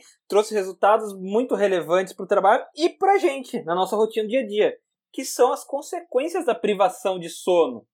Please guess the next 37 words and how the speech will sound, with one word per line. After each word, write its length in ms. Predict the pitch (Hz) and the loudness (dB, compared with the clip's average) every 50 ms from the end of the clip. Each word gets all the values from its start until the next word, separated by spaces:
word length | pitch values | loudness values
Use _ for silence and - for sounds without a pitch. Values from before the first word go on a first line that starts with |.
| _ _ _ _ | _ _ _ _
cara. 240 | - 107 107 107 - _ _ _ _ _ - | -6 -6 -6 -6 -8 _ _ _ _ _ -2
A 120 | 139 135 | 0 0
privação 440 | - - 196 233 240 220 - 247 254 | 0 0 0 2 2 2 2 -2 -6
de 80 | 220 | -8
sono, 420 | 185 - - 220 226 240 226 185 151 131 | -8 -6 0 4 4 4 4 2 -2 -2
ele 140 | 156 160 | -2 -2
passou, 600 | 165 196 185 170 - - 220 208 214 226 220 - | 0 0 0 0 0 0 2 4 4 4 4 2
ele 140 | 160 170 170 | 0 -2 0
fez 160 | - 214 208 208 | -2 -2 0 0
uma 100 | 214 196 | 0 -2
privação 360 | - 202 202 202 196 226 208 | -2 -2 -2 -2 -2 -2 -6
de 80 | 190 - | -8 -6
sono 220 | - 214 220 214 | -6 -6 -6 -8
de 100 | 190 180 | -10 -14
sete 460 | - - - 247 247 - - - - | -12 -4 -2 -2 -2 -2 -2 -2 2
horas 320 | 208 196 190 180 175 160 156 | 4 4 4 4 2 0 -2
nos 140 | 165 143 | -6 -6
bichos, 440 | 143 147 165 208 - - 302 - - _ _ _ _ _ _ _ - | -4 -4 -4 -4 -6 -12 -18 -20 -20 _ _ _ _ _ _ _ 2
é, 160 | 143 143 - | 2 2 2
a, 280 | - - - 123 127 - - 170 160 151 147 156 139 | 2 -2 -4 -6 -6 -6 -8 -12 -8 -8 -6 -4 0
durante 340 | 147 175 170 190 196 - - | 2 2 2 2 0 0 0
a 80 | 196 | 0
noite, 420 | 175 165 160 170 190 240 - - 320 | 0 2 2 2 2 0 -2 -4 -6
ele 140 | 247 190 - | -6 -6 -8
deve 340 | 160 143 151 147 147 151 147 _ _ _ _ | -8 -6 -6 -6 -6 -8 -18 _ _ _ _
ter 240 | - 165 170 - _ - | -4 -4 -4 -4 _ 0
pago 320 | 156 151 165 185 185 180 | 2 2 2 2 2 2
alguém, 300 | 160 143 139 143 151 170 | 2 2 0 -2 -6 -6
que 100 | - - | -8 -12
f-, 100 | - 160 143 135 131 _ _ | -16 -16 -16 -16 -18 _ _
provavelmente 320 | - 165 151 151 151 151 151 | -4 -2 -2 -2 -2 -4 -4
foi 120 | 180 156 | -4 -4
muito 160 | 156 156 165 160 | -4 -4 -4 -4
bem 180 | 156 151 151 - | -6 -6 -4 0
pago, 380 | - 143 147 160 185 202 240 - _ _ _ _ - _ _ _ | 2 2 4 2 2 0 -6 -12 _ _ _ _ -20 _ _ _
pra 160 | - 175 170 | 0 0 0
ficar, 920 | 170 - 202 175 _ - 190 180 180 185 185 185 185 190 185 185 180 175 | 0 -2 -10 -8 _ 0 0 2 4 2 2 2 2 2 0 0 -2 -4